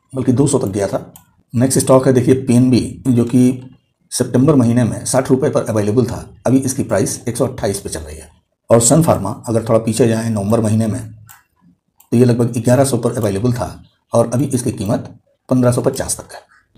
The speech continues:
आप इमेजिन करिए कि तीन चार महीने में ये stock double से भी ज़्यादा return दे चुका है। अब अगर ऐसे stock में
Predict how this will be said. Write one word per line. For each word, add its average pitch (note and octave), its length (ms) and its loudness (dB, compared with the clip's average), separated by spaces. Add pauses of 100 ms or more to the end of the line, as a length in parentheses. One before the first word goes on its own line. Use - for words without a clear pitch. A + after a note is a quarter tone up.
आप A#2+ 100 0
इमेजिन A#2 280 2
करिए A#2 300 2
कि A#2+ 560 0 (680)
तीन D3+ 220 2
चार D3 220 -2
महीने A2 340 0
में - 260 -8 (320)
ये A#2+ 140 6
stock - 380 0 (140)
double C3+ 220 6
से D3+ 80 2
भी D3 60 4
ज़्यादा B2 400 0
return C3 200 6
दे F#2+ 100 0
चुका - 200 -10
है। - 60 -16 (500)
अब E3+ 160 2
अगर E3 200 2
ऐसे F3 260 0
stock A2 340 -2
में A2+ 140 -2